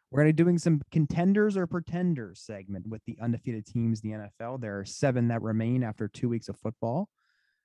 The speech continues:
Um, and then I'll be talking about some D F S plays that I like this week. And we'll be previewing some exciting matchups, uh, coming up this, this,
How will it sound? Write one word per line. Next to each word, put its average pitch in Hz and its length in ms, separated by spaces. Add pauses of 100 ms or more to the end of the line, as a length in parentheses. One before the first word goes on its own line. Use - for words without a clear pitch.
(680)
Um, 107 500
and 107 160
then 120 440
I'll 123 140
be 127 100
talking 165 320
about 165 160
some 160 140
D 165 180
F 160 100
S 170 160
plays 175 360
that 170 100
I 170 80
like 170 280
this 170 220
week. 170 340 (560)
And 117 180
we'll 120 100
be 123 100 (200)
previewing 139 460
some 123 560
exciting 127 1080 (160)
matchups, 117 840 (560)
uh, 104 260 (100)
coming 110 220
up 110 80
this, 110 240 (100)
this, 110 240